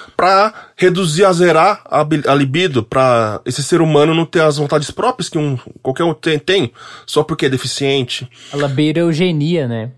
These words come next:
Speaker 1: Exatamente. Além de beirar a eugenia, você tá tirando a chance dessa pessoa de se proteger e entender o mundo e não ser aproveitada por outras pessoas. Porque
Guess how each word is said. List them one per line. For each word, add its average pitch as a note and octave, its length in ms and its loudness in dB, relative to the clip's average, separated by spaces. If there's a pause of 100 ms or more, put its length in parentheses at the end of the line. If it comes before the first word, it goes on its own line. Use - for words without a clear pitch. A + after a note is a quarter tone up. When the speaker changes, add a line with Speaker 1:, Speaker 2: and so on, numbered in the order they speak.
Speaker 1:
Exatamente. B2 720 -2
Além A#2 160 4
de E3+ 60 0
beirar D#3+ 180 4
a - 20 4
eugenia, C3 720 0 (200)
você D3 320 0
tá F3+ 200 0
tirando F3+ 560 2
a C3+ 100 4
chance F#3 400 -2
dessa E3 220 -4
pessoa E3 720 -2 (160)
de C3 80 -6
se F3 140 -2
proteger E3+ 840 0
e F3+ 100 -4
entender F3+ 400 0
o F#3 120 4
mundo D3 720 -2
e C3+ 80 -4
não D3 80 0
ser D3+ 140 -2
aproveitada D#3 680 0
por F3 180 -2
outras E3+ 280 -2
pessoas. G#3 720 -2 (240)
Porque D#3 680 2